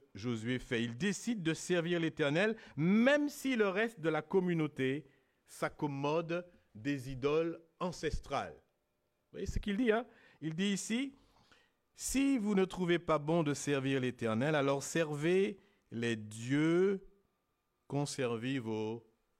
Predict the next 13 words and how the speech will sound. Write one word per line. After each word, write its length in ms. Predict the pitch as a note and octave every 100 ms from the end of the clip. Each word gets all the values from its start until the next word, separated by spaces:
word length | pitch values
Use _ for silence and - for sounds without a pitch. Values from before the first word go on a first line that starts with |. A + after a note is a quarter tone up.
| _ _ _ _ -
pères. 340 | A#2 D2+ - - - _ _ _ _ _ _ _ _ _ _ _ -
Les 120 | G2+
dieux 460 | G2+ F#2+ A#2+ D3+ E3+
de 140 | C3+
vos 240 | B2 G2+ G2
pères. » 500 | - G#2+ F2 D2 - _ _ _ _ _ _ - - - - A#2
Et 140 | A#2+
Josué, 380 | A#2+ A#2 D3+ F3
il 140 | A#2+ A#2
est 100 | G#2
décidé, 800 | G#2+ E3 - C3 A2 G#2 A2 B2 _ _ _ _ _
n'est-ce 240 | - F2 -
pas, 280 | A2 A2+